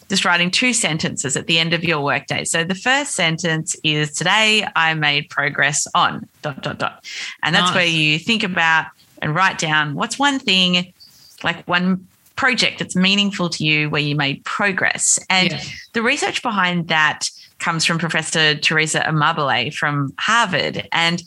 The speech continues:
Speaker 1: in her research, she has found that the single biggest factor that contributes to people feeling motivated and engaged at work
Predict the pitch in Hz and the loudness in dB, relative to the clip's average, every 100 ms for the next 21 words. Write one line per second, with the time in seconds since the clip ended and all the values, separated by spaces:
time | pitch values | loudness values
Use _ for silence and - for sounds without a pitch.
0 | - - - 208 208 262 269 202 156 160 | -14 -14 -2 0 2 2 0 0 0 0
1 | - - - - - - - - 226 226 | 0 0 -2 -2 -4 -2 -2 0 0 0
2 | - 170 156 151 160 156 147 190 - 269 | 0 2 2 2 2 0 -2 0 2 2
3 | 302 294 - 175 170 160 - - - - | 0 -4 0 0 2 0 0 -4 -12 -18
4 | - - 180 165 - 151 151 - 165 - | -16 -2 -2 -2 -2 -2 -2 -2 -2 0
5 | 202 226 208 - 202 190 165 160 151 147 | 0 0 0 -2 -2 -2 -2 -2 0 2
6 | 165 208 226 214 196 185 170 151 151 170 | 2 2 2 2 2 2 2 0 2 2
7 | 185 185 - 151 147 147 147 | 2 0 -4 -4 0 0 -2